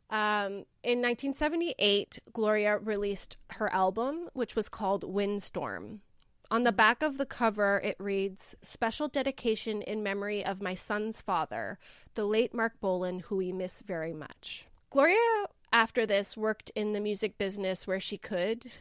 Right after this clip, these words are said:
Speaker 1: In nineteen eighty-one, she once again worked with Ed Cobb, and she released another album, aptly titled Reunited.
Speaker 2: Mm.
Speaker 1: That same year is when Soft Cell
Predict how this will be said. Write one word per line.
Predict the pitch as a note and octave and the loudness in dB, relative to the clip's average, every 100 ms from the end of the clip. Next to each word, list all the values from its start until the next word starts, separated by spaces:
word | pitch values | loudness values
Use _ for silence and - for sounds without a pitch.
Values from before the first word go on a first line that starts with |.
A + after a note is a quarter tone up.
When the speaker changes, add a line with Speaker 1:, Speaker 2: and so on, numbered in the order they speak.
| - | -10
Speaker 1:
In | - G#3+ G#3+ | -2 0 0
nineteen | G3+ G3+ C4 | 0 -2 -2
eighty-one, | A#3+ A#3 A#3 G#3 G3+ G3 B3 | -2 -2 -2 0 2 2 0
she | B3+ - A#3 | -2 -4 -4
once | G3+ G#3 B3 | -4 -4 -2
again | A3+ A3 G3 | 0 0 2
worked | F#3+ - - | 0 -2 -6
with | G3+ - | -6 0
Ed | F#3+ G#3 | 0 -2
Cobb, | - E3 D#3+ B3+ C4+ C#4 - - - - - | -6 -2 0 0 -2 -10 -20 -20 -20 -18 -4
and | G#3+ G3+ G3 G3 | 0 2 0 -2
she | A#3 | -2
released | G#3 G#3 - | -2 -2 0
another | G#3 G3 A#3+ | 2 4 4
album, | F3 F3 F#3 F#3 B3 D4 - | 4 4 4 2 2 0 4
aptly | G3 - G#3 | 4 2 -2
titled | - G3 F3 F3 F#3+ - G#3+ | 0 0 2 2 -2 -4 -4
Reunited. | A3 A#3+ C4+ D#4 F#4+ - - - - | -2 0 0 -2 -4 -6 -10 -14 -12
Speaker 2:
Mm. | G#3+ G#3 - - - | -10 -10 -14 -20 2
Speaker 1:
That | B3 C#4 - | 6 6 4
same | - D4 C#4 B3 | 2 4 4 2
year | A#3+ C#4 C4 G3 F#3+ - G#3 | 2 4 6 6 2 0 -2
is | G3 G#3 | -2 0
when | G3+ | -2
Soft | F#3 - G#3 A3+ - | -2 2 4 4 0
Cell | - G3 F3 F3 F3 | -4 0 2 2 -2